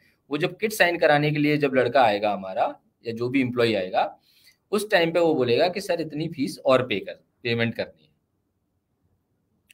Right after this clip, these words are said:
तो ये हो गया आपका fees का, अ, और rate of interest का। अब मैं आता हूँ, एक हम अलग हमारे पास product है जिसको हम बोलते हैं budget housing या सामर्थ्य loans, ठीक है,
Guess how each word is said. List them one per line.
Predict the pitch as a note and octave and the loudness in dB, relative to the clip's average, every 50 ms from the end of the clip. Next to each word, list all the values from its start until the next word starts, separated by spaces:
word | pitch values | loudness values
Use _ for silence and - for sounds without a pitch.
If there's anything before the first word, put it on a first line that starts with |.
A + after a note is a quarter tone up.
| _ _ - | _ _ -6
तो | D3 | -6
ये | C#3+ C#3 E3+ F#3 | -2 0 0 2
हो | D#3+ C#3 | 2 2
गया | B2+ D#3 D#3+ | 2 2 2
आपका | D3+ D3+ - - A3 D#4 F4 E4+ - - _ _ _ - | 2 0 0 -2 -2 -2 -2 -4 -10 -18 _ _ _ -4
fees | - D#3+ D#3 D3+ D3+ | -2 0 0 -2 0
का, | - C#3+ A#2 A2+ A2 G2+ G2 F2+ E2+ - - - | 0 0 0 2 0 -2 -4 -6 -10 -14 -18 -20
अ, | - F#2 F#2 F#2 F#2+ - - _ | -16 -16 -14 -14 -14 -16 -12 _
और | A#2 A2 G#2+ A2 G#2 G#2+ G#2+ | -4 -2 -2 -2 -2 -2 -2
rate | A#2 A#2 A#2 A#2 | 0 0 0 0
of | G2+ | -2
interest | G2+ F#2 F2+ - - - | -4 -8 -10 -14 -18 -20
का। | - _ - _ _ _ _ _ _ _ _ _ _ _ _ _ _ _ _ _ _ _ D#3+ | -20 _ -20 _ _ _ _ _ _ _ _ _ _ _ _ _ _ _ _ _ _ _ -2
अब | F#3 F#3 | -2 0
मैं | G3 G#3+ A3 | 2 2 2
आता | F#3 E3 D#3+ - F#3 | 4 2 2 2 0
हूँ, | G3 G#3 A3 A3 A3+ - - - | 0 0 0 -4 -6 -8 -2 0
एक | G#3 - - - | 0 0 0 -2
हम | E3+ - D#3+ - - | -4 -4 -4 -2 -2
अलग | D3+ E3 G3 G3+ G3 | 2 2 4 4 4
हमारे | D#3+ C#3+ C3+ B2+ C#3 D#3+ | 2 2 2 2 0 0
पास | D#3 E3+ E3+ E3 | 0 0 0 -2
product | - - B2+ A#2+ A#2+ D3 D3 D3 | 0 0 0 2 2 2 0 0
है | D#3+ C3 | -2 -4
जिसको | B2+ C3 C3+ B2+ - F3+ | -4 -6 -8 -4 0 0
हम | D3 D3+ D3+ | 0 2 2
बोलते | C#3 C3 - - E3+ | 0 0 -2 0 -2
हैं | F#3 F3 | -2 0
budget | B2+ A2+ G#2+ C#3 D3 D3 | 0 0 0 0 0 0
housing | C3+ G2+ F#2+ - - D3 D#3+ C#3+ | -2 -2 -4 -4 -6 -6 -2 -2
या | F#3 | -2
सामर्थ्य | - - C#3+ A#2+ A2+ A2 A2 A2 - - G#2 | -2 -2 -2 -2 0 0 -2 -2 -4 -6 -8
loans, | F#2+ F2 E2 D#2 - - - - _ _ _ _ _ _ | -8 -8 -12 -16 -20 -20 -20 -20 _ _ _ _ _ _
ठीक | - B2 - | -18 -8 -6
है, | C#3+ G#2+ F#2+ - | -6 -6 -6 -10